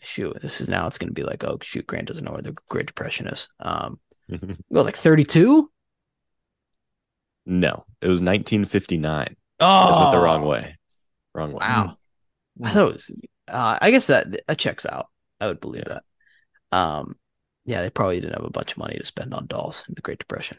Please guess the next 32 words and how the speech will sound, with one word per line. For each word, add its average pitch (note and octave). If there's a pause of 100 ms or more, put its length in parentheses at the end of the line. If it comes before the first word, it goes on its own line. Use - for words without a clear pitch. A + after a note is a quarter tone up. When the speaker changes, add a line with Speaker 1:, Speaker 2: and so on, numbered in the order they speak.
(140)
Speaker 1:
now -
that -
I -
think -
Speaker 2:
Probably -
Speaker 1:
about -
it. -
Speaker 2:
not. -
Speaker 1:
Yeah, -
Speaker 2:
No. G1+
Speaker 1:
that, - (220)
this -
probably -
was F#2
a -
bad -
idea. - (460)
Um, - (300)
Speaker 2:
Grant, - (420)
can D#2+
you D#2+
Speaker 1:
Okay. -
Speaker 2:
tell E2
me E2+ (220)
how E2+
many F2
floors D#2 (160)
does D#2
the D2
Eiffel D#2
Tower C2
have? G1+